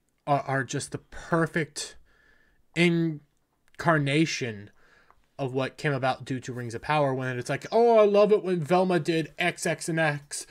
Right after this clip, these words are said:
so stunning and so brave."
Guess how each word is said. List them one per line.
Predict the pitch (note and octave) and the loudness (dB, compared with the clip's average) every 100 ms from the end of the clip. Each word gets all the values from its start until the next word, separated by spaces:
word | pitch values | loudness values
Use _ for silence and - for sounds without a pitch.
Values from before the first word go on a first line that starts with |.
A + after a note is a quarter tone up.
| - - | -16 -6
so | F#3 C#3 | -2 -2
stunning | - - D3 D#3 D#3 | -2 -2 0 2 2
and | E3 - | 0 0
so | G#3 | 0
brave." | F3 B3+ B3 A#3 G3+ G#3+ G#3+ G#3+ G3+ - | 2 2 2 4 4 4 4 6 4 4